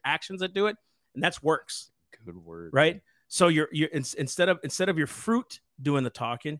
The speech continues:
Speaker 1: it's your actions. And now you've gone in from, from, from, from faith to works. Faith
Speaker 2: That's a
Speaker 1: is, "I'm
Speaker 2: good
Speaker 1: hooked up
Speaker 2: word,
Speaker 1: here."
Speaker 2: man.
Speaker 1: You, you know what I'm saying?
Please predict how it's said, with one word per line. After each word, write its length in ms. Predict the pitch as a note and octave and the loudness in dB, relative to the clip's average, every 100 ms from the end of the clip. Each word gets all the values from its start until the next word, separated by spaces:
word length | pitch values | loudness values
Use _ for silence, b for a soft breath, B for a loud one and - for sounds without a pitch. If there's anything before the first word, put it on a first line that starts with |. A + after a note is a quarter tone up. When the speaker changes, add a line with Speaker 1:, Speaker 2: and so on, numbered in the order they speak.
| - | -8
Speaker 1:
it's 200 | C#3+ - | -8 -6
your 100 | E3 - | -4 0
actions. 400 | F3 - B2+ A#2+ | 0 0 -6 -4
And 80 | C3+ | 0
now 80 | |
you've 140 | E3+ D#3 | 0 0
gone 160 | E3 | -2
in 80 | D#3+ | -2
from, 260 | - B2+ B2 - | -4 -6 -8 -10
from, 220 | C#3+ - | -10 -6
from, 180 | C#3 B2 | -6 -6
from 160 | A#2 | -8
faith 240 | - E3+ E3+ | -2 -2 -2
to 80 | C3 | 0
works. 440 | D3 - - - _ _ _ _ _ _ - | 0 0 -8 -16 _ _ _ _ _ _ 0
Faith 240 | G3 A3+ | 2 4
Speaker 2:
That's 80 | G3 | 2
a 40 | |
Speaker 1:
is, 140 | E3+ - | 0 0
"I'm 160 | D3+ G3+ | 0 4
Speaker 2:
good 60 | |
Speaker 1:
hooked 200 | A3 G3 | 2 2
up 80 | E3+ | -2
Speaker 2:
word, 80 | F2 | -2
Speaker 1:
here." 100 | E3+ | -6
Speaker 2:
man. 80 | - | -2
Speaker 1:
You, 80 | G3+ | 0
you 60 | G3 | 2
know 40 | |
what 60 | A3 | 2
I'm 60 | G3 | 0
saying? 280 | G#3+ A3 | -2 -4